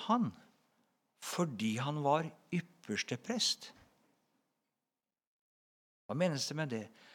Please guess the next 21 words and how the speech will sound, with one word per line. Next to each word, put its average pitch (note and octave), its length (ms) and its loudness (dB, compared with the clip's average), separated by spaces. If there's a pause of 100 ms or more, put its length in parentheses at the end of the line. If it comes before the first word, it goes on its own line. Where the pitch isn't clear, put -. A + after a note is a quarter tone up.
(160)
Jo, F3+ 100 4
han G3+ 240 8
var G#3 140 8
Herrens G3+ 340 6
tjener, G3 460 6 (680)
og C#3 140 4
han G#3+ 180 12
måtte. - 480 12 (1300)
Det F3+ 140 10
som G#3+ 180 6
i A#3+ 60 12
hans G3+ 540 10 (100)
egen G#3 420 12
munn G3+ 300 10
var F#3 160 12
på G#3+ 140 10
en G#3 80 12
måte G3+ 340 12
en G#3 300 6 (340)
kynisk F#3+ 1000 8 (420)
tankegang, F#3 640 8